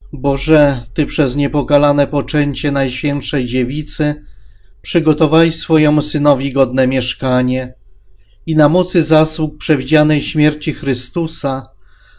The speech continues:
zachowałeś ją od wszelkiej zmazy. Daj nam za jej przyczyną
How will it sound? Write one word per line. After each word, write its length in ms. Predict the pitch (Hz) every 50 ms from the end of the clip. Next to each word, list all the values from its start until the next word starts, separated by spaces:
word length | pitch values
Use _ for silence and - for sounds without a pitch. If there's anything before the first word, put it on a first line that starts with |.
| -
zachowałeś 720 | - - 156 156 - 160 160 135 147 151 151 156 147 - 160
ją 100 | 147 147
od 140 | 139 117 -
wszelkiej 520 | - - 147 143 139 127 123 - 143 127
zmazy. 760 | 113 - 123 127 127 127 123 123 120 - - 127 127 127 127 - _ - - _ - - - - - - - - - -
Daj 240 | 170 143 135 135
nam 240 | 131 135 135 135 131
za 160 | 113 123 139
jej 240 | 139 139 143 147 147
przyczyną 800 | - - - 127 - - 156 151 143 147 147 147 147 139 -